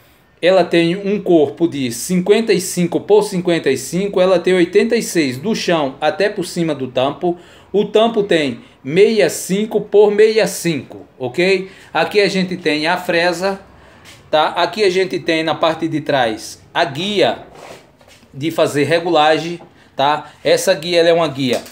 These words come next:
que ela tem duas funções nessa guia.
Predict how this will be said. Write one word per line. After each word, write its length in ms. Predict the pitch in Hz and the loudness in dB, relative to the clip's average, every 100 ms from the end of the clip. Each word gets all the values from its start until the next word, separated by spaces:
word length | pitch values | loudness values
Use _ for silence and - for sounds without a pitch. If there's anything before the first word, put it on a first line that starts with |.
| - - | -20 -16
que 80 | - | 0
ela 200 | 156 151 | 2 2
tem 460 | - 147 131 113 - _ _ | 2 0 0 -4 -12 _ _
duas 320 | 120 196 202 | -4 0 0
funções 800 | 220 214 190 165 117 95 - - 117 | 0 -4 0 2 0 -4 -16 -12 0
nessa 300 | 156 - 156 | 0 0 -4
guia. 320 | 135 110 | -4 -8